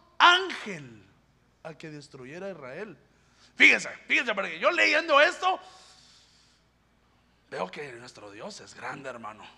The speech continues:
Grande en muchas cosas. <laughs> Fíjese que dice que David está caminando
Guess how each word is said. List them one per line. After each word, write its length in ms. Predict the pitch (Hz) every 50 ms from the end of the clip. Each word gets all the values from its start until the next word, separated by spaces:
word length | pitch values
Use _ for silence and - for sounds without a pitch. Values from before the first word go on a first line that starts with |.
| _ _ _ _ _ _ _ _ _ 185 208 453 - - - 554 - - - - _ _ _ _ _ _ _ _ _ _ _ _ _
Grande 420 | - 147 - - - 208 226 220
en 120 | 165 143 151
muchas 320 | 190 196 196 - 120 -
cosas. 560 | - 202 262 262 - - - - - - - _ - _ -
<laughs> 1120 | 214 208 - 202 - - 196 190 - 180 170 - - 156 - _ - - - - _ -
Fíjese 340 | - 294 339 330 277 285 240
que 140 | - - 254
dice 300 | 294 320 294 294 277 214
que 240 | 254 226 214 202
David 320 | 208 214 220 247 311 330 302
está 320 | 285 277 294 302 302 294
caminando 680 | 285 277 269 262 254 262 302 359 359 381 370 349 285